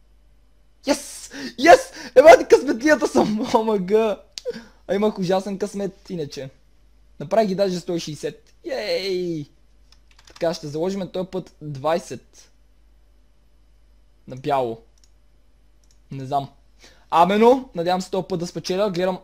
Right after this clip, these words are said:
никой не е заложил на синьото този път. Дано и не залагат. Охо, някой е заложил обаче сериозно на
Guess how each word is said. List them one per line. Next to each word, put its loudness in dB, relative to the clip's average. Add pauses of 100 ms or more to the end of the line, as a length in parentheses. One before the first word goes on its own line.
(240)
никой -8
не -6
е -4
заложил -4
на -10
синьото -14
този -8
път. -10 (600)
Дано -6
и -8
не -10
залагат. -6
Охо, -4
някой -10
е -8
заложил -8
обаче -12
сериозно -10 (320)
на -8